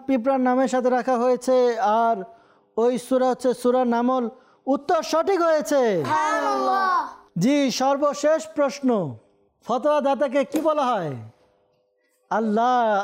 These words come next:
Speaker 1: আল্লাহ, আল্লাহ, আল্লাহ। টিম এ তারা বাটন আগে প্রেস করেছে, ফতোয়া দাতাকে কি বলা হয়?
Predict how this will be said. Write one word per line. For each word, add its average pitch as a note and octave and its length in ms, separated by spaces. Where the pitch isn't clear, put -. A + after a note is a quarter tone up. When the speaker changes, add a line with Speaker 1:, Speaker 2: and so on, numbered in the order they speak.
Speaker 1:
আল্লাহ, G#3 340
আল্লাহ, G3 260
আল্লাহ। G3 260
টিম C#4 260
এ - 20
তারা C4 260
বাটন A3+ 460
আগে C4+ 160
প্রেস C4+ 220
করেছে, C4 320
ফতোয়া C4 420
দাতাকে C4 380
কি C4 100
বলা C4 200
হয়? A#3+ 240